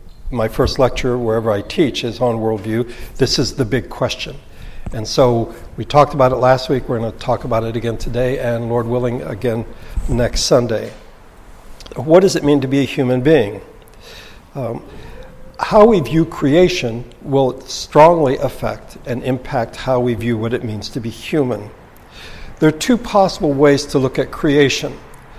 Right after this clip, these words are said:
Uh, words I had to look up, by the way, mimesis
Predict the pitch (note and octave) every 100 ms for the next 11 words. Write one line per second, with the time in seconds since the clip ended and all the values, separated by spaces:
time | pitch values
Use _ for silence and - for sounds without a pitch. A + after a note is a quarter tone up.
0 | - - - - - D3 - - - -
1 | - - - - - - - - - B2
2 | B2 A#2 A2+ C#3 A2 G#2+ G2 C#3 A#2 A2
3 | A2 G#2+ C#3 - B2 A#2 C3+ C#3+ G3 F3
4 | -